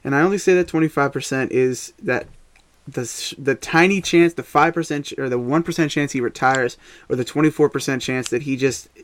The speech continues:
doesn't care about winning and just goes to the Browns or something. Uh, I, I mean,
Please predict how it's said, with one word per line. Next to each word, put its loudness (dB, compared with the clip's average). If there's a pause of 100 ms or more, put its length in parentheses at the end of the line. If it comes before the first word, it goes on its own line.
doesn't -4
care 0
about 2
winning 2
and 0
just -4
goes 0
to -8
the -2
Browns 0
or -2
something. -4 (540)
Uh, 4
I, 4
I 2
mean, 4